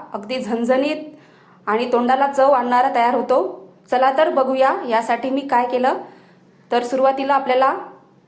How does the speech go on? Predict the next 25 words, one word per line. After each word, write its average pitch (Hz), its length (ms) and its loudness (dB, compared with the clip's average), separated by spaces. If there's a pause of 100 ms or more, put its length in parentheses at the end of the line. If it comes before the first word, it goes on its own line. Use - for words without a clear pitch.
(120)
सुरमईचे 262 540 -2
असे 277 300 2 (460)
पीसेस 277 320 -2
करून 294 220 2
घ्यायचे 285 280 2
आहे 262 320 2
आणि 240 300 -4
त्याला 247 260 2
हळद, 254 380 0
मीठ 262 240 -4
लावून, 254 380 0 (600)
निंबू 254 300 0
लावून 269 420 2
मॅरिनेट 240 460 0
करण्यासाठी 247 520 -2
ठेवायचं 262 380 0
आहे. 190 200 -4 (920)
अर्ध्या 240 340 2
तासासाठी 285 440 0
ठेवायचं. 285 540 0 (1000)
तोपर्यंत 269 460 4
आपण 269 360 4
वाटण 277 380 2
बनवून 269 260 2
घेऊया. 262 340 2